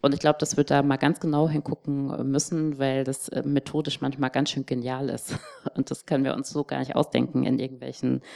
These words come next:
äh, Räumen, die wir so offiziell erschaffen.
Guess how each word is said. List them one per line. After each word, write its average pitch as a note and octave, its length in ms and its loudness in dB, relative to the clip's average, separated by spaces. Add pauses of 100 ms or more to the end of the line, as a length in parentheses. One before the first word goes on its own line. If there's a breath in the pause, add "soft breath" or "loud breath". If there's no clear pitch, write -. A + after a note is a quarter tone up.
(420 loud breath)
äh, C3+ 140 2
Räumen, C3+ 520 8
die C3 200 2
wir C3+ 140 6
so C3 140 2
offiziell C3+ 440 2
erschaffen. C3 600 -4